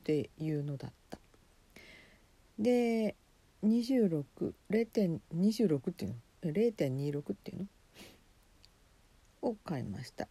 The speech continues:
これはちゃんとね、ループエンドって書いてあるからいいんですけど。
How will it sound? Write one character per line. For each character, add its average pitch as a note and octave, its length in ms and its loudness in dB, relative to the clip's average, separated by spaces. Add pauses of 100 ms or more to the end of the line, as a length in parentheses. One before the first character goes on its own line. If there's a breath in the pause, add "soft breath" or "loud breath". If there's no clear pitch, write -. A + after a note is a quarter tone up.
(340)
こ C4 100 -2
れ D4+ 80 2
は C#4+ 80 2
ち D4 100 -2
ゃ C#4 60 0
ん C4 60 -4
と C4 140 -2
ね、 A3 300 0 (160)
ル G#3 160 2
ー G3+ 40 -4
プ G#3+ 160 -2
エ G#3+ 120 4
ン G3+ 60 2
ド F3 100 -4
っ - 40 -6
て - 120 -20 (100)
書 F3 60 -6
い - 80 -8
て - 180 -10
あ - 80 -10
る - 100 -16
か - 160 -14
ら - 100 -18 (260)
い E3 80 -4
い F3+ 40 -2
ん C#3+ 140 -6
で C#3+ 120 -12
す - 100 -20
け - 120 -10
ど。 F#3 440 -2